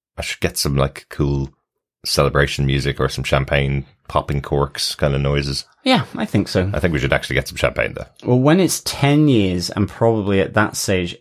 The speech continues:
Speaker 2: eight hundred and fifty, given the rate which
Speaker 1: Maybe.
Speaker 2: we're, given the rate that they're being put out.
Speaker 1: Maybe.
Speaker 2: Um, we have to,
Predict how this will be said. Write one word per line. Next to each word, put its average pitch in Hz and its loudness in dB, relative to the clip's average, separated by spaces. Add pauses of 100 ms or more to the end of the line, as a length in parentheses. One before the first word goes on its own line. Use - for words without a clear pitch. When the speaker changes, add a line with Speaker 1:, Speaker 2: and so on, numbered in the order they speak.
(120)
Speaker 2:
eight 98 -4
hundred 92 -2
and 85 -6
fifty, 92 -8 (140)
given 95 0
the 90 -2
rate 95 0
which 110 2
Speaker 1:
Maybe. 87 2
Speaker 2:
we're, 90 -2 (500)
given 120 6
the 107 6
rate 110 6
that 95 0
they're 98 2
being 90 0 (180)
put 95 2
out. 92 -2 (160)
Speaker 1:
Maybe. 104 2
Speaker 2:
Um, 90 -2 (720)
we 107 -2
have 127 -4
to, 87 0